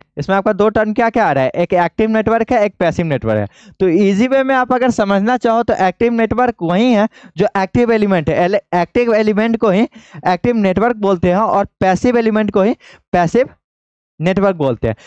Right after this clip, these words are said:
तो आप सोचोगे कि एक्टिव और पैसिव एलिमेंट क्या है, एलिमेंट के बारे में हमें तो कुछ नहीं पता, ठीक है। तो देखो, जो ये आपका जो एक्टिव एलि-, एक सेकेंड, आपका जो एक्टिव नेटवर्क है, एक्टिव एलिमेंट जो है,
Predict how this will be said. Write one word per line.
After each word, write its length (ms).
तो 60
आप 80
सोचोगे 360
कि 240
एक्टिव 320
और 80
पैसिव 420
एलिमेंट 500
क्या 140
है, 100
एलिमेंट 300
के 60
बारे 120
में 80
हमें 180
तो 80
कुछ 220
नहीं 100
पता, 280
ठीक 200
है। 120
तो 60
देखो, 240
जो 160
ये 360
आपका 240
जो 100
एक्टिव 500
एलि-, 240
एक 200
सेकेंड, 400
आपका 280
जो 120
एक्टिव 340
नेटवर्क 480
है, 140
एक्टिव 260
एलिमेंट 360
जो 140
है, 180